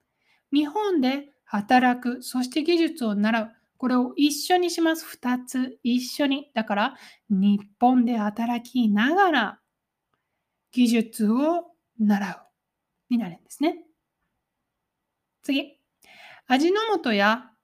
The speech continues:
に-、日本コカ・コーラなど大きい会社で作る団体が、実習生などが働く会社が守らなければならないルールを作りました。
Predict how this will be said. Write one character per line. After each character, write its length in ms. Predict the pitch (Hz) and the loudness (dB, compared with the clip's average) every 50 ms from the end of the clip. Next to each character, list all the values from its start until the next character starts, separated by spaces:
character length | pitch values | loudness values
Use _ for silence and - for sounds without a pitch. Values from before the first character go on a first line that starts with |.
| _ _ _ | _ _ _
に-、 240 | - 233 233 226 - - _ _ _ _ _ - | -4 -4 -4 -4 -6 -14 _ _ _ _ _ 2
日 120 | 220 214 | 2 4
本 260 | 226 294 339 349 339 | 4 6 4 4 4
コ 140 | 349 349 330 | 2 0 -2
カ・ 140 | - 370 349 | 0 -2 -2
コ 180 | - 403 392 | 0 0 2
ー 20 | 370 | 4
ラ 120 | 349 320 | 4 4
な 160 | 285 262 240 | 2 2 -2
ど 220 | 208 220 190 - - - - - - _ - | -2 -4 -6 -8 -10 -20 -20 -20 -18 _ -2
大 200 | 240 254 269 262 | 0 0 0 -2
き 200 | - - - 370 | -4 -2 0 0
い 80 | 359 - | 0 0
会 180 | - 262 254 | -2 -2 -2
社 120 | 254 254 247 | 0 0 0
で 160 | 247 240 240 | 0 -2 -4
作 200 | - - - 277 | -4 -4 -2 0
る 80 | 247 202 | 0 0
団 260 | 202 202 208 214 208 | 0 0 0 0 0
体 200 | 220 208 208 202 | -2 -2 -4 -2
が、 240 | 214 226 262 339 359 - - _ _ _ _ _ _ _ _ _ _ _ _ _ _ _ _ | -2 -2 -2 -4 -6 -8 -14 _ _ _ _ _ _ _ _ _ _ _ _ _ _ _ _
実 360 | - 247 254 247 - - 330 330 | 0 0 2 2 2 2 2 2
習 120 | 320 311 | 2 2
生 320 | 311 - 277 269 269 262 | 0 -2 -2 -2 0 0
な 180 | 262 269 277 311 | 0 0 0 2
ど 140 | 330 330 311 | 2 2 2
が 180 | 285 269 247 | 2 0 0
働 480 | 233 226 202 - - 233 254 294 311 311 | 0 -2 -2 -2 0 0 0 0 0 -2
く 140 | 330 311 311 | -4 -4 -2
会 260 | 320 302 294 294 285 | 0 0 0 0 0
社 120 | 294 285 | -2 -2
が 160 | 294 294 294 277 | 0 0 0 2
守 320 | 262 220 208 226 269 311 | 2 2 2 2 2 2
ら 100 | 349 359 | 2 2
な 140 | 349 349 330 | 0 -2 -2
け 120 | 339 320 302 | -2 -2 -2
れ 80 | 294 | 0
ば 120 | 294 285 277 | 0 -2 -2
な 120 | 277 277 | -2 -2
ら 100 | 294 302 | -2 -2
な 160 | 302 302 294 | -2 -2 0
い 260 | 311 311 302 - - - _ _ _ _ - - _ _ - | -2 -2 -4 -6 -12 -20 _ _ _ _ -20 -20 _ _ 0
ル 140 | 233 302 | 4 6
ー 60 | 392 427 | 6 6
ル 120 | 415 359 | 6 4
を 100 | 330 330 | 2 0
作 180 | - - - 254 | -4 -2 2 2
り 100 | 254 240 | 4 4
ま 120 | 247 240 | 2 0
し 60 | 240 | 0
た。 240 | - 208 185 - | -2 -6 -6 -6